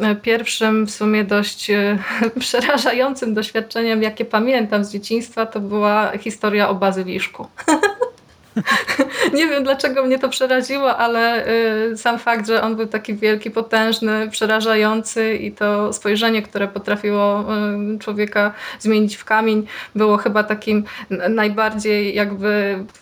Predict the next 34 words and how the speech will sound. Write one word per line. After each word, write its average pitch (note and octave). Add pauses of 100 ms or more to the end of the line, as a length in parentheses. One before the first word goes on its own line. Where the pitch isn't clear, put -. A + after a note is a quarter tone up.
(140)
traumatycznym, B3
w, - (100)
w -
cudzysłowie, A3+
doświadczeniem, A3+
które A3+
wryło A3
mi A3
się G#3+
do G#3+
tego G#3
stopnia G3+
w, -
w, G#3
w G#3+
głowę, G#3
że G3+
do, G3+
do, G3+
do G#3
dzisiaj, G#3
jak F3
wspominam, F#3 (440)
<laughs> -
że, A#3+ (440)
jak G#3+
moja G3
mama G3
czytała G3+
mi F#3+
bajkę F#3+
o F3+
bazyliszku, F#3
to, F3+